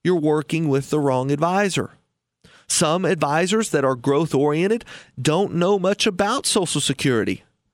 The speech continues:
Some advisors know when you can take it and when you possibly should take it based off of a wide brush approach that is defer until seventy or take it while you can. Either of those two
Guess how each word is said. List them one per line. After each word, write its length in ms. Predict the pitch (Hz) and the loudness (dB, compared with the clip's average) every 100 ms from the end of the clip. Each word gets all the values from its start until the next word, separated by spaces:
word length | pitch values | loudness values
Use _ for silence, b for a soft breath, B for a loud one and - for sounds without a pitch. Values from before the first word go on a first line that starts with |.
| _ _ _ _ B | _ _ _ _ B
Some 300 | - 175 185 | -2 0 0
advisors 560 | 220 180 185 185 185 170 | 0 2 2 0 0 0
know 160 | 170 | 2
when 200 | 156 165 | 2 0
you 140 | 160 160 | 0 -2
can 160 | 147 | -2
take 320 | 131 147 196 | 0 0 0
it 140 | 214 202 | -2 -2
and 100 | 139 | 0
when 180 | 135 135 | 0 0
you 140 | 131 | 0
possibly 540 | 135 139 143 143 135 | 0 -2 -2 0 0
should 360 | 127 - 254 320 | 0 2 0 0
take 320 | - 143 135 | 0 0 2
it 140 | - - B B - | -2 -2 B B -2
based 320 | 160 185 - | 0 0 0
off 220 | 180 180 | 0 2
of 120 | 160 | 0
a 180 | 143 139 131 B B | 2 0 -4 B B
wide 520 | 127 127 185 262 226 | -2 2 2 2 0
brush 280 | 196 196 190 | 0 0 0
approach 600 | 202 - 160 147 143 - B B - | -2 0 0 2 0 -6 B B -2
that 160 | 147 | 2
is 240 | 147 135 - B | 2 0 -4 B
defer 460 | - 147 - 214 214 | -2 0 2 2 2
until 280 | 202 - 185 | 2 0 0
seventy 640 | - 180 147 127 156 - _ _ _ | 0 0 0 0 -2 -4 _ _ _
or 460 | 190 202 160 180 180 b b | 2 4 4 2 -2 b b
take 300 | - 156 160 | -2 0 2
it 120 | 208 - | 0 0
while 220 | 160 170 | 0 0
you 180 | 175 175 | 0 -2
can. 540 | - 175 147 101 73 - _ _ _ _ _ _ _ - | 0 2 2 0 -4 -14 _ _ _ _ _ _ _ 0
Either 320 | 220 247 247 | 2 4 2
of 80 | 208 | 2
those 320 | 214 202 - | 2 0 -2
two 520 | - 226 202 156 151 | 0 2 4 2 0